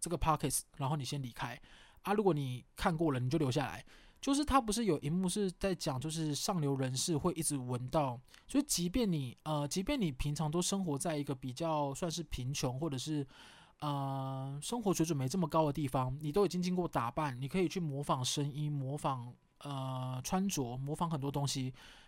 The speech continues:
可是你的味道模仿不来，就是你会散发出一个你就是那一个味道。然后我觉得当下可能那个主角，就那个爸爸，我觉得味道是一个他真的没有办法去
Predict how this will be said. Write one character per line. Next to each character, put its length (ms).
可 100
是 100
你 100
的 100
味 180
道 160
模 160
仿 180
不 120
来， 260
就 120
是 100
你 140
会 240
散 340
发 200
出 240
一 60
个 180
你 200
就 100
是 320
那 160
一 40
个 100
味 180
道。 260
然 160
后 340
我 140
觉 100
得 80
当 260
下 260
可 200
能 240
那 60
个 100
主 220
角， 340
就 100
那 80
个 80
爸 220
爸， 200
我 120
觉 80
得 60
味 240
道 160
是 160
一 40
个 100
他 180
真 160
的 120
没 120
有 140
办 220
法 180
去 600